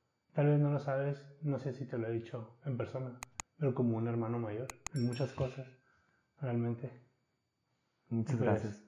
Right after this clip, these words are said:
Speaker 1: muchas gracias por... Me puse sentimental, ¿verdad?
Speaker 2: <laughs> Es mutuo el sentimiento.
Speaker 1: Eh, la
Speaker 2: Gracias.
Speaker 1: neta, estoy muy agradecido de conocerte y muchas gracias por compartir una buena semana conmigo.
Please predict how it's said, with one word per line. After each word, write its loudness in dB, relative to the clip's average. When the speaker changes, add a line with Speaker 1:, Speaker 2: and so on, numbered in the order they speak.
Speaker 1:
muchas 0
gracias -2
por... -4
Me 8
puse 8
sentimental, 2
¿verdad? 2
Speaker 2:
<laughs> 0
Es 8
mutuo 12
el 10
sentimiento. 6
Speaker 1:
Eh, 0
la 2
Speaker 2:
Gracias. 6
Speaker 1:
neta, 0
estoy 6
muy 8
agradecido 6
de 4
conocerte 2
y 2
muchas 2
gracias 0
por 0
compartir 0
una -4
buena -4
semana -6
conmigo. -8